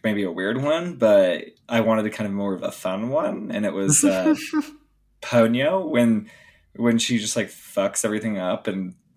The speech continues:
Speaker 1: makes the ocean erupt and kinda just, I like, that is just an incredibly explosive,
Speaker 2: Yeah.
Speaker 1: fun way to animate.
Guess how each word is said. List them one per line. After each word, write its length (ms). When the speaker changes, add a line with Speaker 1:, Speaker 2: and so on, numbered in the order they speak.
Speaker 1:
makes 380
the 80
ocean 320
erupt 560
and 420
kinda 300
just, 480
I 200
like, 440
that 340
is 140
just 220
an 100
incredibly 560
explosive, 960
Speaker 2:
Yeah. 60
Speaker 1:
fun 320
way 180
to 140
animate. 840